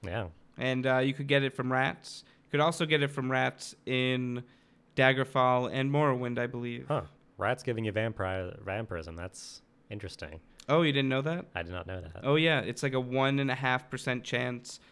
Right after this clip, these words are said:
Speaker 2: But in Oblivion, if you just stay in the beginning area, just let the rats keep attacking you, eventually you'll get it.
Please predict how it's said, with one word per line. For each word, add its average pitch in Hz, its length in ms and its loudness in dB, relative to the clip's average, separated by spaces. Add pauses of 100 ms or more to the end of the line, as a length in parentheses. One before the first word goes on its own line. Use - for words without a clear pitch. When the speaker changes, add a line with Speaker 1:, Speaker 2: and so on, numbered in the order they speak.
(280)
Speaker 2:
But 135 160 6
in 139 140 6
Oblivion, 139 540 2
if 120 120 -6
you 131 80 -2
just 127 220 -6
stay 123 260 2
in 135 100 2
the 135 80 0
beginning 131 760 -2
area, 127 540 2 (320)
just 120 180 -6
let 135 220 0
the 131 80 0
rats 131 320 4
keep 135 180 -2
attacking 135 480 0
you, 123 320 -2 (400)
eventually 139 440 2
you'll 120 120 2
get 123 220 0
it. 113 120 -8